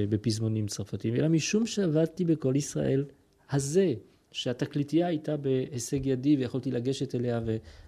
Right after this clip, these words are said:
ולחפש בה משהו. והיום יש חלוקה שהיא כמובן תוצאה של אילוצים, ואי אפשר כמובן, אפשר להצטער על זה, אבל כנראה שלא, זאת הייתה,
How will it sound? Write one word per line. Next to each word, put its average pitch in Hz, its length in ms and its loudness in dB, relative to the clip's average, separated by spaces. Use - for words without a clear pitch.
ולחפש 117 580 -2
בה 123 120 -12
משהו. - 340 -12
והיום 202 480 0
יש 143 180 -4
חלוקה 131 520 -4
שהיא 123 280 0
כמובן 117 420 0
תוצאה 107 420 -4
של 110 220 -6
אילוצים, 160 600 4
ואי - 720 -6
אפשר 117 360 -2
כמובן, 113 340 -4
אפשר - 160 -6
להצטער 175 540 2
על 185 80 2
זה, 143 340 2
אבל 127 280 -2
כנראה 147 300 2
שלא, 135 280 0
זאת 139 180 -2
הייתה, 131 420 0